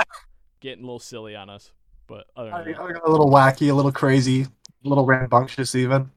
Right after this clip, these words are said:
Speaker 1: bro, the fucking texts were hilarious. You had me fucking laughing, dude. <laughs>
Speaker 2: What did I say again?
Speaker 1: Just, like, it was just caps letters, and then you just, like, I don't know. I, it just made me laugh 'cause I could just picture you on the other
Speaker 2: Yeah.
Speaker 1: end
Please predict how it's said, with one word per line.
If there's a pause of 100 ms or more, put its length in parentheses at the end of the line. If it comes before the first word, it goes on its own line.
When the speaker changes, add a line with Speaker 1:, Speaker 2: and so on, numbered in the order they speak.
(180)
Speaker 1:
bro,
the
fucking
texts
were
hilarious.
You
had
me
fucking
laughing,
dude.
<laughs>
Speaker 2:
What
did
I
say
again? (400)
Speaker 1:
Just,
like,
it
was
just
caps
letters,
and
then
you (420)
just,
like, (140)
I
don't
know.
I,
it
just
made
me
laugh
'cause
I
could
just
picture
you (460)
on
the
other
Speaker 2:
Yeah.
Speaker 1:
end